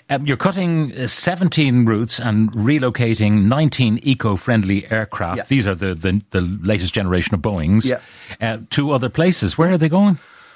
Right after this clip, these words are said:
Speaker 2: They'll go across, right across our network. I mean, they'll be, um, they'll be allocated right across, like, Spain, Italy. I mean, it doesn't lower our, um, our, our carbon goals because that's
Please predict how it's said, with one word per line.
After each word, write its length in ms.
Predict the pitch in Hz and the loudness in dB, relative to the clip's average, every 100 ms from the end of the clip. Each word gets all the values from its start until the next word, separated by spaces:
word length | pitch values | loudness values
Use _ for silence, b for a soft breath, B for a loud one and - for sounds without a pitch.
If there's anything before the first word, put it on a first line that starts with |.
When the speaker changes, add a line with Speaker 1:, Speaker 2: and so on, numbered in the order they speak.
| B B | B B
Speaker 2:
They'll 160 | 147 131 | -4 -2
go 260 | 139 151 | -4 -4
across, 360 | 131 - 147 101 | -6 -4 -4 -2
right 200 | 131 151 | -2 -2
across 320 | - 135 120 | -2 -4 -2
our 100 | 117 | -2
network. 500 | 107 139 - 92 87 | -2 -4 -6 -8 -6
I 60 | 98 | -2
mean, 140 | 101 | 0
they'll 200 | 98 98 | 0 -2
be, 380 | 90 101 98 92 | 0 0 0 -2
um, 320 | 92 85 90 | -4 -2 -2
they'll 140 | 95 | -2
be 160 | 85 90 | -2 -2
allocated 800 | 98 104 - 107 95 101 95 80 | -4 -6 -6 -6 -4 -2 -4 -4
right 220 | 87 92 | -4 -4
across, 280 | 101 107 95 | -2 -4 -4
like, 140 | 82 - | -6 -8
Spain, 500 | - 110 113 110 107 | -4 -2 -2 -2 -4
Italy. 480 | 104 107 95 101 101 | -6 -8 -6 -8 -8
I 160 | - - | -10 -2
mean, 140 | 156 | -2
it 100 | 147 | -2
doesn't 300 | 190 208 185 | -2 0 2
lower 460 | 143 139 135 113 92 | 2 2 2 0 -2
our, 480 | 101 110 104 101 92 | -2 0 0 -2 -6
um, 380 | 92 87 80 78 | -8 -8 -8 -6
our, 220 | 101 113 | -4 -2
our 160 | 110 117 | -2 -4
carbon 460 | - 107 101 92 87 | -2 -4 -2 -4 -2
goals 380 | 95 90 80 | -2 -4 -6
because 340 | - 85 92 87 | -10 -10 -8 -6
that's 320 | 101 - | -8 -8